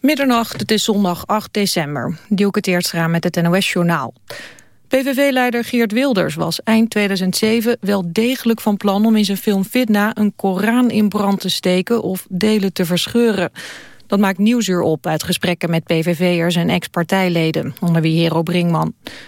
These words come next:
Wilders ontkende voordat de anti-islamfilm verscheen... in felle bewoordingen dat hij zoiets wilde doen... Hij noemde minister Heersbalin een leugenaar...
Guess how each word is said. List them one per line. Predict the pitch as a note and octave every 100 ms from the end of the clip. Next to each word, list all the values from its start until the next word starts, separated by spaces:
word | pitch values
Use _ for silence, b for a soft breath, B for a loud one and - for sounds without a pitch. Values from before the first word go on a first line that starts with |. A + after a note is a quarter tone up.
| B B
Wilders | - A#3+ A#3 A#3
ontkende | G#3+ - C4+ A#3+ F#3+
voordat | E3+ F#3+ F3 F3
de |
anti-islamfilm | D#3+ F3+ F3+ F3+ F3+ F3 F3 F3+ F3
verscheen... | F#3 - E3+ F#3
in | F#3+
felle | - G#3+ G#3
bewoordingen | F#3 F#3 G#3+ A#3 G#3 F#3+
dat | F3+ F3+
hij | F#3
zoiets | F#3+ F3 E3
wilde | F3 E3
doen... | F#3 E3 D#3 B B B B
Hij | - A3+
noemde | A#3+ A#3
minister | A3+ A3 A3 G3
Heersbalin | G3 F#3 F3 F#3 G#3 A3+ A3
een | G#3+
leugenaar... | G#3+ A#3 A#3 A3 F#3+ F3+ G3 A#3+